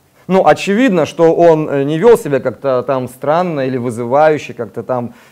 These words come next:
и типа "давайте, э, тут всё щас, э, переменим". Э, но его цель была,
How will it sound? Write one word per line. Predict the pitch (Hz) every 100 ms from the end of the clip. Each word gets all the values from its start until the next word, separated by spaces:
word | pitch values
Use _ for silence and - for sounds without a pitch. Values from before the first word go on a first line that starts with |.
| -
и | 127 127 113 110 107 - _
типа | - 110
"давайте, | 113 127 127 120 120 113 - _
э, | - 101
тут | 123
всё | - - 135
щас, | - 113 101 -
э, | - 110 110 107 98 104 - 117
переменим". | 151 165 208 147 101 - _
Э, | - 123 117
но | 156 160
его | 131 151 147 190
цель | - 233 240
была, | 185 147 120 104